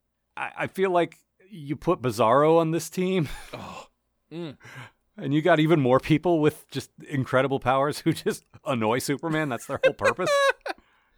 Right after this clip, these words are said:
Speaker 1: And we talked about this before, but that's, that's my favorite thing.
Speaker 2: <laughs> Superman's just like, "God, I'm lucky all my villains are idiots except for Lex."
Speaker 1: I mean, yeah.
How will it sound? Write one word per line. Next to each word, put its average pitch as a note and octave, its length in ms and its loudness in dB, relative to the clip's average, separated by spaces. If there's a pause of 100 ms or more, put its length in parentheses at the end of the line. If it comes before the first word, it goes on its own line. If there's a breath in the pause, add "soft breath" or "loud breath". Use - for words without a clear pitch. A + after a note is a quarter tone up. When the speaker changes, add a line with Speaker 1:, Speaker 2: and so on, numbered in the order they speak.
(460 soft breath)
Speaker 1:
And B2 120 -6
we C3+ 60 -2
talked D3 220 4
about C#3+ 140 0
this C3+ 160 -2
before, C#3+ 380 -2
but A2+ 120 -6
that's, A#2+ 220 -2
that's C3 300 -2
my C#3 100 -2
favorite D3+ 400 -2
thing. D3 580 -2 (380)
Speaker 2:
<laughs> - 300 -20
Superman's G3+ 340 -4
just - 140 -12
like, C#3+ 160 -10
"God, E3+ 180 4
I'm C3+ 140 -2
lucky B2+ 200 -8
all C3 140 -2
my B2+ 160 -4
villains A#2 420 -8
are B2 140 -12
idiots A#2+ 380 -8
except - 260 -10
for B2 80 -10
Lex." - 480 -6 (2000)
Speaker 1:
I A#2+ 80 -8
mean, C#3 300 -6 (140)
yeah. F3+ 240 -8